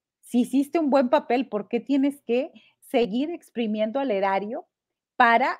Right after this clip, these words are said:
este, protegerte. Pues, para, no sabemos de qué. Pero bueno, el asunto es ese. Ayer perdió el truco, un round contra, este, un juez federal que le dijo, "No, señor, usted no puede ampararse,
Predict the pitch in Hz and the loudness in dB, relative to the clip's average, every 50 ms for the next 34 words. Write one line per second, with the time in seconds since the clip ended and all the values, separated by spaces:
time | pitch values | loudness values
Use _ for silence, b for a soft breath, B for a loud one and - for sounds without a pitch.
0 | - - 202 190 175 185 - - 220 - 226 208 202 202 - 196 - - 226 233 | -6 -6 -4 -4 -4 -6 -10 -12 -8 -6 -4 -4 -4 -6 -8 -10 -6 -4 -4 -2
1 | 240 247 247 _ - 165 - _ _ _ _ _ _ _ _ _ - - 180 175 | -2 -4 -6 _ -12 -12 -12 _ _ _ _ _ _ _ _ _ -10 -10 -10 -8
2 | - 190 180 151 180 185 185 202 208 226 214 214 262 226 220 220 233 226 226 - | -6 -8 -6 -6 -8 -10 -8 0 0 0 0 0 0 0 0 0 0 0 -2 -2
3 | 190 175 - 180 - b b b b 269 277 254 269 262 247 202 - - 214 233 | -6 -8 -8 -10 -10 b b b b 2 4 4 4 4 2 0 0 0 0 0
4 | 226 214 214 - 311 359 302 359 370 359 359 381 392 381 381 370 381 359 - - | 0 0 -2 -4 -6 -4 -2 -2 -2 0 0 0 0 0 0 0 -2 -2 -2 -2
5 | 247 240 240 208 285 320 359 269 - 277 247 233 208 269 277 262 262 254 - - | 2 2 2 4 4 0 0 2 2 2 2 2 2 0 2 2 2 0 0 0
6 | 220 220 - - 349 381 415 403 - - 330 381 494 - _ _ _ _ _ - | -2 -2 -2 -2 0 2 2 2 4 4 4 4 4 2 _ _ _ _ _ -8
7 | 214 226 233 214 262 311 359 381 440 392 - _ - 233 226 226 214 - 220 226 | -6 -4 -2 2 4 4 4 4 2 0 -10 _ -2 0 0 0 -2 -2 0 0
8 | 226 240 233 - 214 202 208 214 208 208 208 196 202 _ - 214 208 208 208 202 | 0 0 0 0 0 2 2 2 2 2 0 -2 -4 _ -4 -2 0 0 0 -2
9 | 196 196 b b b b - 233 220 269 240 233 240 - 220 202 208 202 220 247 | -2 -6 b b b b -8 -4 2 4 2 2 4 0 -2 0 2 2 2 2
10 | 302 254 - 226 208 202 190 214 233 220 - 220 202 202 214 233 269 294 302 - | 0 0 -4 -4 -4 -2 -2 -4 -4 -4 -2 -4 -4 -2 -2 -2 0 0 -2 -2
11 | - 240 240 247 269 302 359 453 - _ _ _ _ _ _ _ _ _ - 202 | -4 -4 -2 0 2 2 2 0 -2 _ _ _ _ _ _ _ _ _ -14 -14
12 | 208 - 254 277 269 233 214 - 220 220 214 220 190 185 185 - 214 233 294 339 | -8 -4 -2 0 0 0 -2 0 0 2 2 2 -2 -4 -2 0 2 4 4 4
13 | 359 339 - - 370 440 _ | 4 2 -2 -10 -12 -12 _